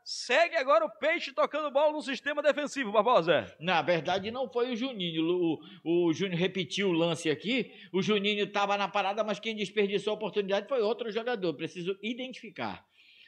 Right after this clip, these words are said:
Speaker 2: Você tá ligado? Dois minutos e meio, uma grande oportunidade pro Macapá. Foi o André? Foi o André Luiz, né?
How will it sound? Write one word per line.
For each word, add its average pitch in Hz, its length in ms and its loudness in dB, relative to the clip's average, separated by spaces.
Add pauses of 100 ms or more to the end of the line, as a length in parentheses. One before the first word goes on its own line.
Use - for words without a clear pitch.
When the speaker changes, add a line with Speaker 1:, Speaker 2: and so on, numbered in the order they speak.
Speaker 2:
Você 226 160 -2
tá 214 120 0
ligado? 202 360 0
Dois 190 360 2
minutos 196 520 -2
e 208 60 -4
meio, 214 320 4
uma 208 140 -2
grande 262 520 4
oportunidade 208 720 0
pro 202 160 -4
Macapá. 143 640 -2 (1300)
Foi 160 100 -2
o 165 60 2
André? 175 560 -4
Foi 147 140 -6
o 156 40 -2
André 170 280 2
Luiz, 160 400 0
né? 160 260 -2